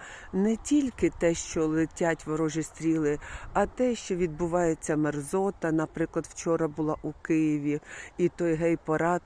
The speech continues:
кому він був потрібний, він взагалі нікому не потрібний, а ще серед війни. І ти кажеш: «Господи, знову і знову до кого?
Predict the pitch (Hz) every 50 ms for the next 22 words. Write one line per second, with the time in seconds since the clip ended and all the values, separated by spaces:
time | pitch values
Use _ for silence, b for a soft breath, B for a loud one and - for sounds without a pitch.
0 | - - - 160 160 165 156 151 165 165 151 156 165 165 160 - - 170 165 -
1 | - 156 160 160 - - - 156 156 151 151 B B B B B B B B 156
2 | 165 165 151 139 147 147 165 160 175 175 185 214 240 247 226 180 - - - 151
3 | 151 147 143 147 147 139 - 151 139 - - 147 147 147 147 147 143 - - -
4 | 156 156 - - - 170 156 - - 160 151 147 139 127 135 135 143 139 139 139
5 | 143 156 175 185 180 180 - - - - - - - - - - - - - -
6 | - - - - - - 165 160 - - 175 - 175 170 165 151 151 147 170 151
7 | 180 202 208 - - - 143 139 131 143 143 139 151 165 170 185 190 208 220 220
8 | 196 196 - - 170 156 147 143 160 165 165 175 175 165 170 160 151 170 180 -
9 | - - 208 202 180 156 143 143